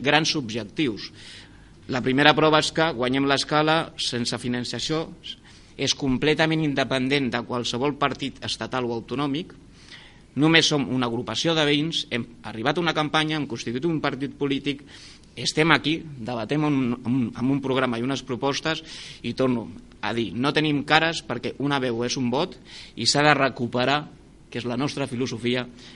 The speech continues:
el bé comú sobre el bé individual. Hem de promocionar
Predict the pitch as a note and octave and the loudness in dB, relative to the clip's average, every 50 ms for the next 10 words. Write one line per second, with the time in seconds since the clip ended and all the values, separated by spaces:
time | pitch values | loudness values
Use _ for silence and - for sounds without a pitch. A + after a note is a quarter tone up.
0 | - - A#2 A2+ A#2 B2+ D3+ D3 - D3+ D3 D3+ D#3+ E3+ E3+ E3 - - G#2+ G#2+ | -14 -8 -4 0 2 4 4 4 4 2 2 2 2 0 -2 -4 -8 -8 -6 -6
1 | A#2 A#2 A#2+ C#3 D3 C3 B2+ B2+ B2 A2+ - - - A2 A#2 A2 A2+ A2 A2 A2 | -4 0 2 2 2 2 0 -2 -4 -6 -8 -8 -8 -6 -4 -4 -4 -4 -6 -6
2 | A2+ G#2+ G2+ E2+ F2 - - - - - - - - A2+ B2+ C#3 D#3 D3+ - D3+ | -6 -8 -10 -10 -14 -16 -20 -20 -20 -20 -16 -8 -4 0 2 4 4 4 4 4
3 | C#3+ C#3 C3+ B2 - - C3+ C3 C3+ D3+ E3 | 4 4 2 2 0 0 0 0 2 0 0